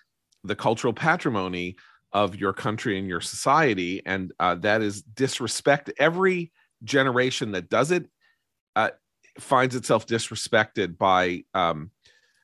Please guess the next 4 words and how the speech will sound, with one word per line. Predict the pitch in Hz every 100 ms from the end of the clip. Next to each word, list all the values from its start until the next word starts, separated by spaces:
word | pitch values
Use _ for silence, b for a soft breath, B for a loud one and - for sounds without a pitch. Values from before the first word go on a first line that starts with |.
| b
sociolog-, | - - 180 - 175 147 135 131 139
fashionable | - - 156 165 - 156 123
sociological | 120 127 127 117 104 101 110 101
opinion, | 95 127 104 87 82